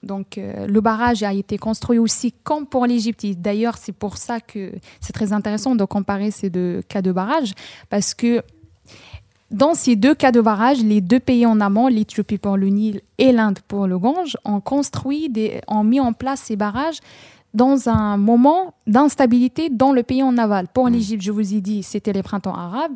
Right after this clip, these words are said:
Speaker 1: le, les révolutions. Et pour le Bangladesh, c'était le, la guerre d'indépendance. Vous voyez ?
Speaker 2: Ok.
Speaker 1: Donc, euh, il y a, donc, il faut revenir un peu avec, à, à partir de la partition de l'Inde en mille neuf cent quarante-sept.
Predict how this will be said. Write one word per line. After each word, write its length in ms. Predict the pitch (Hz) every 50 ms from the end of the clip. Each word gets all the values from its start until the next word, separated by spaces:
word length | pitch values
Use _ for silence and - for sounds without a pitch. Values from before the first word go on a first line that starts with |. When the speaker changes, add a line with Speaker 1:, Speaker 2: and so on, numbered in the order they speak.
| -
Speaker 1:
le, 300 | - 190 180 180 175 180
les 160 | 180 175 165 190
révolutions. 540 | 202 190 175 196 185 185 - - 302 359 - - - - - - _ -
Et 80 | - 202
pour 340 | - - - 330 370 330 277
le 80 | 220
Bangladesh, 480 | 214 214 214 202 196 196 196 175 269 320
c'était 560 | - - - 208 - - - 285 311 320 - _ _ -
le, 360 | - 202 202 202 196 196 190 190
la 140 | 196 196
guerre 220 | 196 - 285 320 277
d'indépendance. 800 | 233 240 240 226 240 233 - 247 240 233 226 208 190 - - - - _ _ _ _ - - - _ _ _ _ _ _ _ - - - _
Vous 60 | 220 196
voyez ? 300 | 202 202 220 254 285 285 - - - - -
Speaker 2:
Ok. 60 | 190
Speaker 1:
Donc, 260 | 190 214 220 214 -
euh, 220 | 247 226 220 208 - - -
il 100 | - 220
y 100 | 208 208
a, 320 | 202 196 196 196 190 - -
donc, 260 | 196 202 208 196 -
il 100 | 208 196
faut 200 | - - 190 185
revenir 220 | 180 175 190 196 196
un 60 | 196
peu 260 | 180 - 226 220 190 - - -
avec, 300 | - 196 185 202 - -
à, 100 | 208 190 185
à 120 | - 196
partir 480 | - - 208 - - - 247 247 226 220
de 100 | 190 202
la 220 | 190 185 185 196
partition 460 | - - 196 - - 208 - 220 208
de 80 | 196 190
l'Inde 280 | 190 208 240 247 226 202
en 80 | 196
mille 140 | 190 196 196
neuf 140 | 202 202 196
cent 380 | - - 214 208 196 185 - - - -
quarante-sept. 580 | - 202 180 180 170 - - 330 403 _ -